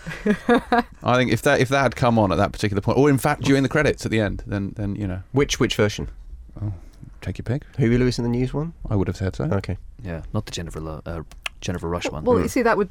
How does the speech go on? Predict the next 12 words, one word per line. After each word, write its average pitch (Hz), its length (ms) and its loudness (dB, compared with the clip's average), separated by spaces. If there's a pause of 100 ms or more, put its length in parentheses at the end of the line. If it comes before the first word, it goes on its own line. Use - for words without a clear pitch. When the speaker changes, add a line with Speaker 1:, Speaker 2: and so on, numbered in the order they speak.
Speaker 1:
that 208 120 2
would 190 100 0
Speaker 4:
Yeah. 196 60 2
Speaker 1:
link 202 240 2
it - 100 0
back 175 240 -2
into 170 300 0
Back 170 200 0
to 165 100 -4
the 156 100 -4
Future, 165 400 0
another 160 560 0